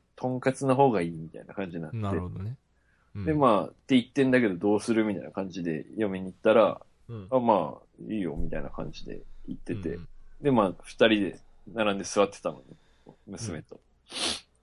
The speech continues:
Speaker 1: したら、嫁が、「え、これマジでガチガチのとんかつ屋じゃん」みたいな。「揚げ物じゃん」みたいな感じになって。
Speaker 2: うん。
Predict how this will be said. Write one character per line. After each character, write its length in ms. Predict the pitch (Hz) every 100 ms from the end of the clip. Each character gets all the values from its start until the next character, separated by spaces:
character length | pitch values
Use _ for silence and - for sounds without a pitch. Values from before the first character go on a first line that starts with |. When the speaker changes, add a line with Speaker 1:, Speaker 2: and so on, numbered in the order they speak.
| _
Speaker 1:
し 100 | -
た 100 | 151
ら、 260 | 135 107 - _ _ _ _ _ _ -
嫁 260 | 117 101
が、 280 | 101 98 - _ _ _ _ _
「え、 80 | 127
こ 140 | - 127
れ 60 |
マ 220 | 92 95
ジ 160 | 123 139
で 80 | 120
ガ 180 | - 104
チ 160 | -
ガ 120 | 123
チ 120 | 127 151
の 200 | 143 135
と 140 | -
ん 100 | 135
か 120 | 135
つ 100 | 135
屋 100 | 135
じ 100 | 131
ゃ 40 | 120
ん」 80 | 98
み 80 |
た 80 | 90
い 40 | 82
な。 120 | - -
「揚 60 | 135
げ 100 | 160
物 280 | 151 147
じ 100 | 135
ゃ 80 | 139
ん」 80 | 117
み 60 | 90
た 80 | 90
い 40 | -
な 100 | 101
感 160 | 113
じ 180 | 123 147
に 80 | 120
な 80 | 104
っ 20 |
て。 300 | - 107 98 - - 95
Speaker 2:
う 40 |
ん。 340 | 92 87 85